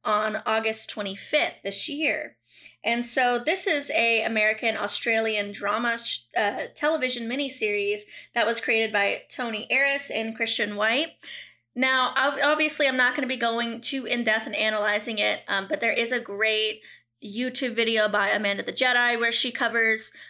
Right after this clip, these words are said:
um, the entire plot and her issues with the story that I will link in the show notes below for further, um, research if you're interested.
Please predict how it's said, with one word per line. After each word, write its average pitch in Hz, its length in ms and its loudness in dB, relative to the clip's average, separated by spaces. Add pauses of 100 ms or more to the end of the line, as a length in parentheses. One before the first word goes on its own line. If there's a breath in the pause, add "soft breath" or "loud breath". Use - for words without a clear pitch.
(140 loud breath)
um, 202 460 0
the 233 140 -4
entire 220 720 2
plot 226 460 2
and 208 440 2
her 233 400 4
issues - 520 -2
with 254 140 -4
the 247 400 -6 (720)
story 262 680 2 (300 loud breath)
that 226 200 2
I 226 80 2
will 220 200 0
link 226 240 -2
in 214 80 -2
the 220 80 -6
show 214 200 2
notes 214 240 0
below 208 380 2
for 202 480 2
further, 202 680 2 (320 loud breath)
um, 202 560 2
research 226 720 0
if 247 80 -6
you're 208 180 0
interested. 277 720 0